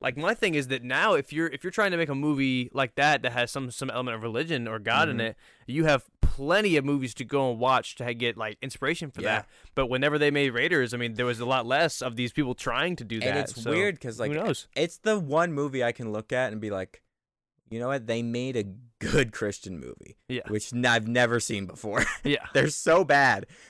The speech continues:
Speaker 2: The, the, I don't understand how the batting average for that is so low.
Speaker 1: Yeah.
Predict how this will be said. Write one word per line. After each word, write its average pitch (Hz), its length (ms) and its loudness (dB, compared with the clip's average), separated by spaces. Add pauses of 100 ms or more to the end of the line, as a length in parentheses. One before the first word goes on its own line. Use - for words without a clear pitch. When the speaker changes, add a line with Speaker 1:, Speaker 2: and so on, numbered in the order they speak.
(140)
Speaker 2:
The, 147 260 4
the, 143 160 4
I 156 100 6
don't 190 240 6
understand 160 520 4
how 123 160 6
the 117 120 2
batting 117 420 2
average 104 300 0
for 107 100 -8
that 107 180 2
is 104 140 -4
so 110 300 2
low. 95 520 -4
Speaker 1:
Yeah. 113 200 -8